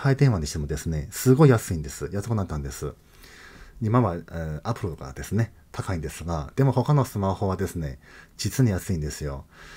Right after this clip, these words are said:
なので、中国ではですね、スマホもし選ばなければ、新機種であってもですね、あの、日本円で言えばですね、一万円とか、もしない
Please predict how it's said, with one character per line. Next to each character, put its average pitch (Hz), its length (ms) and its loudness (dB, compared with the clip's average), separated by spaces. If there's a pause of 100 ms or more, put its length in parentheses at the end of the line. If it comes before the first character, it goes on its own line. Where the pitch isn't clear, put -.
(160)
な 131 60 4
の 123 120 4
で、 117 220 6
中 - 220 2
国 113 120 2
で 101 80 0
は 85 100 0
で 80 100 -2
す 80 120 -6
ね、 87 240 2
ス - 140 -4
マ 127 180 4
ホ 131 180 2
も 160 140 6
し 123 380 0
選 139 300 2
ば 143 120 0
な 139 140 2
け 139 120 0
れ 90 160 0
ば、 117 380 4 (400)
新 147 540 4
機 156 280 2
種 - 120 -4
で 110 100 0
あ 120 60 4
っ 117 40 -4
て 107 100 -2
も 80 120 -2
で 78 120 -4
す - 100 -6
ね、 82 300 -2 (440)
あ 87 100 -6
の、 87 220 -4
日 120 140 2
本 156 200 2
円 147 100 6
で 113 60 2
言 95 120 0
え - 20 -2
ば 80 120 -2
で 76 100 -2
す - 100 -10
ね、 78 320 -4 (240)
一 135 300 2
万 170 220 6
円 123 60 6
と - 100 -2
か、 73 300 -4 (240)
も 123 420 4
し - 180 4
な 185 120 10
い 110 40 6